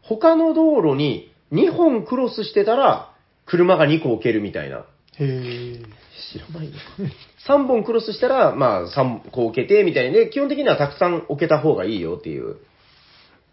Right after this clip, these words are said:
Speaker 1: ちょっとその車触りたいです、ちょっと。
Speaker 2: そう。で、なんか、物が、
Speaker 1: お、すげえ。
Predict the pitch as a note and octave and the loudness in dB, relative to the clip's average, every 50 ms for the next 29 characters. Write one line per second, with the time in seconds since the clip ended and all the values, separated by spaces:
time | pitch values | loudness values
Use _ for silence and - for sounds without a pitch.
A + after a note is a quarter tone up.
0 | _ _ _ - - _ _ _ _ - G#3+ D#3+ B2 - D#3+ D3 C#3+ - A#3 A3+ | _ _ _ -20 -20 _ _ _ _ -6 -6 -4 -4 -2 -2 -2 -2 -4 -6 -6
1 | B3 B3 A#3 A3+ G#3 F#3 F3 E3+ D#3 - D#3 B2+ - - - - - - - - | -4 -4 -2 0 2 2 2 2 2 2 0 0 0 -2 -8 -16 -16 -18 -16 -16
2 | - - - - - - E3+ - F#3 E3 D3+ C#3 C3+ C3+ D#3 F#3 F#3+ - - A3+ | -16 -16 -20 -20 -20 -20 -14 -8 -6 -4 -4 -4 -4 -2 0 0 0 -2 -4 -6
3 | A#3 A#3 A3+ F#3 E3+ - - - - - A3 G#3 A#3 C4 D4+ F4 D#4+ C4+ B3+ B3+ | -4 -2 0 -2 -2 -2 -8 -16 -14 -8 -4 -4 -2 -2 -2 0 2 4 4 4
4 | A#3+ A3 F#3 D3+ B2+ - - G2+ G2 G#2 - - - - B2+ C#3 A2 - - | 4 2 2 0 -2 -4 -8 -12 -12 -12 -14 -14 -8 -4 -4 -4 -4 -6 -10